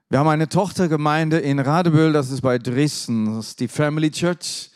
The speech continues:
Pastor Elia Wolf und sein Team. Und mit ihnen gemeinsam konnten wir ins Erzgebirge reisen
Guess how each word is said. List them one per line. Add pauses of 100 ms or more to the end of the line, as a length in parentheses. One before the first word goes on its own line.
(420)
Pastor
Elia
Wolf (420)
und
sein
Team.
Und
mit
ihnen
gemeinsam
konnten
wir
ins
Erzgebirge
reisen